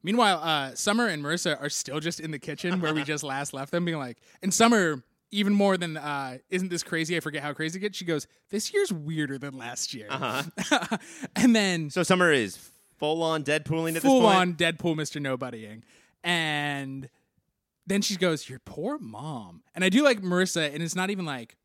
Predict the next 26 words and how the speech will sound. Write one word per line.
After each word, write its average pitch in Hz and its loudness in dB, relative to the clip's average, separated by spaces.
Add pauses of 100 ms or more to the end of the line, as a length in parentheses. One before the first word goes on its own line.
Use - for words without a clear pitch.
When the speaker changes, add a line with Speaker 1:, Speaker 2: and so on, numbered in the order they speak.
Speaker 1:
"Fuck - -6
my 147 -4
mom, 143 -4
Marissa," 170 -2
that 139 -2
that 139 -6
does 135 -8
come 143 -10
out. 151 -4
She's 147 -10
like, 131 -6 (300)
"Out 196 2
of 202 2 (120)
everybody 311 4
involved 180 2
in 180 0
this 170 0
situation, 139 -8 (300)
I 190 2
am 202 4
least 214 0
worried 175 0
about 147 -2
my 135 -8
mom." 117 -10 (340)
Speaker 2:
And 160 4